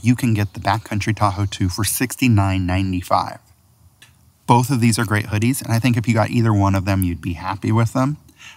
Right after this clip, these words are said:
The Patagonian for ten dollars more, though, I think is a better value. Its material is a hundred percent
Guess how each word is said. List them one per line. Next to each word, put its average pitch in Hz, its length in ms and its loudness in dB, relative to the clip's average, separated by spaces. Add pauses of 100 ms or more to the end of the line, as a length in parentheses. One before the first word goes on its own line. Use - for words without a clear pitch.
The - 80 -20
Patagonian 117 640 4
for 107 80 0
ten 107 200 0
dollars 98 360 0
more, 101 220 2
though, 113 320 2
I 101 80 -4
think 110 320 0
is 110 100 -2
a 110 60 2
better 92 320 -2
value. - 500 -4 (640)
Its - 240 -8
material 117 480 2
is 95 80 -4
a 95 80 -2
hundred 101 180 -6
percent 92 600 -6